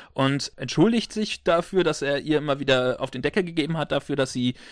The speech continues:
ihr Schweigegebot gebrochen hat und er entschuldigt sich dafür, dass er überhaupt das Schweigegebot auferlegt hat.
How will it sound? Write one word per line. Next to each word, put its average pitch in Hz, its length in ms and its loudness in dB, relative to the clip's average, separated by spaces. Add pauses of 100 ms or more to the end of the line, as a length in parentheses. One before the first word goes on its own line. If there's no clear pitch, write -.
(120)
ihr 127 160 -2
Schweigegebot 180 800 0
gebrochen 160 500 -2
hat 160 200 -4
und 147 300 -4
er 139 100 -4
entschuldigt 139 380 -4
sich 143 100 -6
dafür, 139 320 -2
dass 131 140 -4
er 135 80 2
überhaupt 131 400 2
das 123 180 -2
Schweigegebot 113 600 -8
auferlegt - 580 -12
hat. - 240 -16